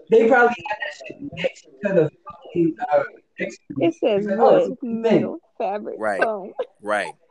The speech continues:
Speaker 3: Where the fuck did, where the fuck did she see hair
Speaker 1: Yeah.
Speaker 3: at?
Speaker 1: She just
Speaker 2: She
Speaker 1: seen
Speaker 2: seen spray.
Speaker 1: glue, nigga.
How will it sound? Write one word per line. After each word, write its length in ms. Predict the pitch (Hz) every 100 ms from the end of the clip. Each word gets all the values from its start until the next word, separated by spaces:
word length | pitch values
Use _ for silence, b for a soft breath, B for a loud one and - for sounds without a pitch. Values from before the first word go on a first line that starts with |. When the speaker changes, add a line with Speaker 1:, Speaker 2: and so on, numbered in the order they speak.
| _
Speaker 3:
Where 220 | 92 127 170
the 80 |
fuck 260 | 175 180 160
did, 160 | 147 123
where 180 | 160 185
the 80 | 190
fuck 220 | 185 151
did 100 | -
she 80 | 180
see 240 | - 151
hair 340 | 156 151 147
Speaker 1:
Yeah. 120 | 123 -
Speaker 3:
at? 100 | 113 - - - - 740 784 - 807 _ - - - _ _ _ - - _ _ b b b b b _
Speaker 1:
She 140 | - 233
just 200 | 214 196
Speaker 2:
She 60 | 196
Speaker 1:
seen 80 | 175
Speaker 2:
seen 320 | 131 117 -
spray. 400 | 117 165 214 156
Speaker 1:
glue, 100 | 131
nigga. 380 | 170 170 185